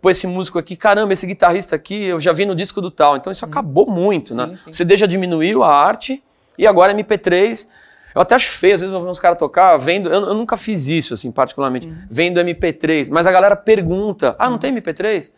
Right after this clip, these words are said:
Speaker 2: Uhum.
Speaker 1: Porque é, onde, é de ouvir no
Speaker 2: De ouvir
Speaker 1: carro,
Speaker 2: no
Speaker 1: né?
Speaker 2: carro, aham.
Speaker 1: É, enfim, mas legal você falar
Speaker 2: E,
Speaker 1: isso
Speaker 2: e
Speaker 1: daí,
Speaker 2: outra,
Speaker 1: que vocês
Speaker 2: até,
Speaker 1: preservam.
Speaker 2: tipo, capa do álbum, quem fez, que até rola um
Speaker 1: Muito
Speaker 2: lance de, tipo,
Speaker 1: artista, né?
Speaker 2: que hoje em dia é muito, tipo, de
Speaker 1: Não
Speaker 2: qualquer
Speaker 1: tem,
Speaker 2: jeito,
Speaker 1: né?
Speaker 2: quem fez o quê, como.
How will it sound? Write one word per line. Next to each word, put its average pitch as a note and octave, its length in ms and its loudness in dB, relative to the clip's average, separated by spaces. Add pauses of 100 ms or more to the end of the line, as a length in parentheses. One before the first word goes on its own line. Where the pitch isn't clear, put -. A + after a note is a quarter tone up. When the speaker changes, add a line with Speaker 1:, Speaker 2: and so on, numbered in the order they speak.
Speaker 2:
Uhum. D#3 340 -20
Speaker 1:
Porque E3 220 0
é, F#3 220 6
onde, F#3 260 2
é D#3+ 240 4
de D3+ 100 0
ouvir E3+ 140 0
no A3 100 -2
Speaker 2:
De - 40 -18
ouvir - 20 -4
Speaker 1:
carro, G3 360 6
Speaker 2:
no B2+ 40 -2
Speaker 1:
né? C#3+ 100 2
Speaker 2:
carro, E3+ 320 0
aham. D3 240 -18
Speaker 1:
É, E3+ 140 0
enfim, C3+ 380 -6
mas C3+ 400 -4 (120)
legal G#3+ 280 4
você G3+ 100 2
falar D3+ 280 4
Speaker 2:
E, - 20 2
Speaker 1:
isso A#2+ 100 -2
Speaker 2:
e C#3+ 60 -6
Speaker 1:
daí, C3 120 4
Speaker 2:
outra, B2 140 0
Speaker 1:
que C#3 80 -2
vocês D3 220 -2
Speaker 2:
até, F#3 100 0
Speaker 1:
preservam. C3 760 2
Speaker 2:
tipo, - 40 -20 (340)
capa G3 300 0
do F3+ 160 -4
álbum, D#3+ 320 0
quem F#3+ 160 -14
fez, F3+ 320 -14
que D#3 240 -14
até D#3+ 280 -8
rola B3 420 -2
um - 20 -6
Speaker 1:
Muito A3+ 580 2
Speaker 2:
lance F3 180 4
de, - 40 -4
tipo, E3+ 240 0
Speaker 1:
artista, C3+ 480 0
né? C#3 140 -2
Speaker 2:
que G#3+ 80 0
hoje A3+ 160 -4
em A#3+ 80 -6
dia B3 160 -8
é D4 40 -12
muito, F4 880 -6
tipo, B3+ 500 -8
de F3 140 -10
Speaker 1:
Não B3+ 120 2
Speaker 2:
qualquer A#3+ 80 -2
Speaker 1:
tem, B3+ 160 6
Speaker 2:
jeito, C#4+ 160 4
Speaker 1:
né? G#3+ 240 4
Speaker 2:
quem C3+ 80 -2
fez A3+ 260 -6
o A#3+ 60 -12
quê, A3+ 180 -8
como. G#3+ 640 -12